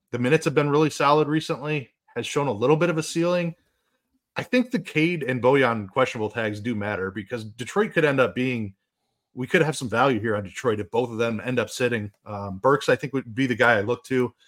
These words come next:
Uh, Asar Thompson could find himself a bigger role in that situation. I think he's kind of in play a-, anyway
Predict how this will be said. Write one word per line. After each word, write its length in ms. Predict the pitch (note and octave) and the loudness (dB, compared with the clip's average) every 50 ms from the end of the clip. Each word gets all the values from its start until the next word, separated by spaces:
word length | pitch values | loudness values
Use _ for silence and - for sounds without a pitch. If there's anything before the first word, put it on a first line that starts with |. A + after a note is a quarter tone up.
| _ _ _ _ _ _ _ _ _ _ | _ _ _ _ _ _ _ _ _ _
Uh, 220 | - G#2 G2+ G2 - - | -8 -8 -6 -6 -6 -4
Asar 260 | A#2 - D3 C#3 C3 | 0 2 4 4 4
Thompson 680 | - - G#2+ B2 C3+ - - D3+ C#3 C3+ C3+ B2 A2 _ _ _ _ _ - | 2 2 0 0 0 0 -2 -4 -4 -4 -4 -6 -10 _ _ _ _ _ 0
could 200 | - D#3+ D3 - | 2 2 2 2
find 200 | - C3+ C#3 C#3 | 2 2 2 2
himself 380 | C#3 C3+ B2+ - D3 C#3+ C#3 - | 2 -2 0 2 2 2 4 2
a 60 | B2+ | 0
bigger 280 | A#2 C3+ C3 B2+ C3+ | 0 0 0 2 2
role 440 | C3 B2+ B2+ C3 C3+ C3 B2+ C3 - _ - _ | 2 4 4 4 4 2 0 -2 -8 _ -18 _
in 140 | C3+ B2+ B2+ | -6 -4 -2
that 160 | B2 A#2+ A2+ | -2 -4 -2
situation. 760 | - - C3+ - - C3+ B2+ B2+ C3 - - C3 B2+ C3 A#2+ _ _ _ _ _ _ _ _ _ - _ _ - | 0 -2 -2 -2 0 -2 0 0 0 -2 -2 -4 -6 -6 -8 _ _ _ _ _ _ _ _ _ -20 _ _ -16
I 20 | - | -10
think 220 | - - A3 A3+ | -4 -2 -2 0
he's 200 | - A3 F#3 - | 0 0 -2 0
kind 200 | - E3 D#3 D3 | 2 2 2 2
of 80 | A#2+ A#2+ | 2 0
in 80 | A#2 | -2
play 380 | G#2 - - A#2+ A2+ A2 F#2+ G2 | -4 -2 -2 0 0 0 0 -2
a-, 80 | A#2 - _ - | -6 -8 _ -6
anyway 440 | B2 B2 C3 B2+ C3+ C#3 C#3+ C#3+ | -4 -2 0 2 2 2 2 0